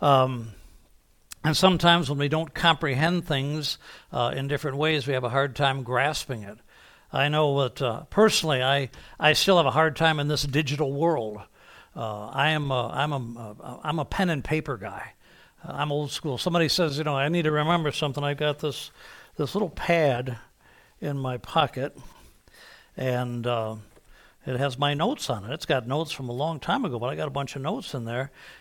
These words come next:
and that's how I keep track of stuff. And I know there's, I've got all the note programs and stuff on my phone and iPad and all that, and I try to use that,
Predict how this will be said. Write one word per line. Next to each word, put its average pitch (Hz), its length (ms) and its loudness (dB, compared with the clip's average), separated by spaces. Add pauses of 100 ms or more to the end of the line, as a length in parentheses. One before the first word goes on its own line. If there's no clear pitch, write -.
and 127 120 -2
that's 175 260 4
how 160 200 4
I 139 260 2 (240)
keep 135 240 -4
track 175 340 2
of 120 80 -4
stuff. - 460 -6 (500)
And 127 480 -2 (340)
I 147 120 -2
know 165 280 6
there's, 135 420 -2
I've 135 200 -4
got 147 180 6
all 165 160 6
the 156 120 2
note 165 300 0
programs 175 580 4
and 175 100 -6
stuff 175 300 0
on 170 140 -2
my 170 140 -2
phone 170 400 2
and 170 80 -2
iPad 160 480 2
and 151 100 -4
all 156 200 -2
that, 143 300 2 (260)
and 135 120 -2
I 120 100 0
try 170 260 6
to 160 80 2
use 156 280 0
that, 151 340 4